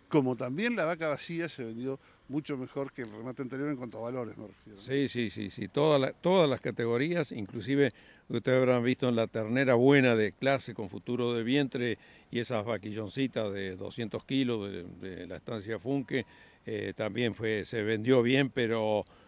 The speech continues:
Speaker 2: se, se lo merecía por la calidad que tiene esa hacienda.
Speaker 1: No me queda otra que felicitarlo y, y agradecerle, obviamente, todas las atenciones que tenemos cada vez que venimos aquí. Así que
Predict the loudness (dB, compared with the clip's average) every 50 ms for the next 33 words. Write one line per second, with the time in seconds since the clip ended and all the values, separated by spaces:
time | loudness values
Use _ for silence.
0 | _ _ _ -18 -12 -8 -6 -4 -2 0 0 0 -2 -2 -4 -2 -2 0 0 0
1 | 0 0 -2 -2 -2 -2 0 0 0 0 0 -4 -4 -4 -6 -6 -6 -8 -6 -6
2 | -4 0 0 2 2 2 2 0 -2 -6 -10 _ -20 _ _ _ -8 -4 -4 -4
3 | -4 -2 -2 -2 -2 -2 -4 -6 -8 -10 -10 -10 -10 -10 -12 -12 -16 -18 -20 _
4 | _ _ _ _ _ _ _ _ _ _ _ _ _ _ _ _ -8 -6 -4 -4
5 | -4 -2 0 0 2 0 0 -2 -4 -6 -6 -6 -6 -6 -8 -8 -10 -10 -10 -10
6 | -12 -12 -6 -4 -4 -4 -4 -4 -6 -6 -4 -4 -4 -4 -6 -6 -8 -6 -4 -2
7 | -2 -2 0 -2 -2 -2 -2 -2 -4 -2 0 0 0 0 -2 -2 -4 -6 -6 -6
8 | -8 -8 -6 -4 -4 -2 -2 -4 -6 -6 -8 -8 -6 -6 -6 -6 -6 -6 -6 -6
9 | -6 -6 -6 -4 -2 0 0 -2 -2 -4 -6 -6 -4 -4 -4 -4 -6 -8 -10 -10
10 | -10 -12 -12 -10 -12 -12 -10 -8 -8 -8 -10